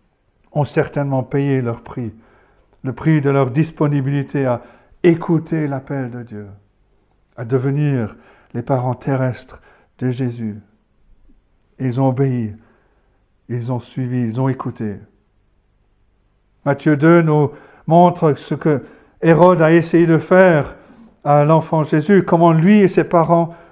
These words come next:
ont pu échapper. Apocalypse douze nous permet de regarder dans les coulisses, derrière le rideau,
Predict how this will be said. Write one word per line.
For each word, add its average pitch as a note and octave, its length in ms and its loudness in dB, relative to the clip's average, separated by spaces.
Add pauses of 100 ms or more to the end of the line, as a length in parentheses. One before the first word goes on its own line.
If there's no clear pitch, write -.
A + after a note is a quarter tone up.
ont E3+ 120 -2
pu E3 240 -2
échapper. D3 500 -4 (1400)
Apocalypse C#3+ 680 -4
douze B2 680 -8 (840)
nous C3 100 -6
permet C#3 520 -2 (320)
de C3+ 260 0
regarder C#3 800 0 (340)
dans A#2 200 -8
les C3+ 120 -2
coulisses, - 680 -6 (180)
derrière D3 380 -6
le C#3 80 -6
rideau, C3+ 480 -10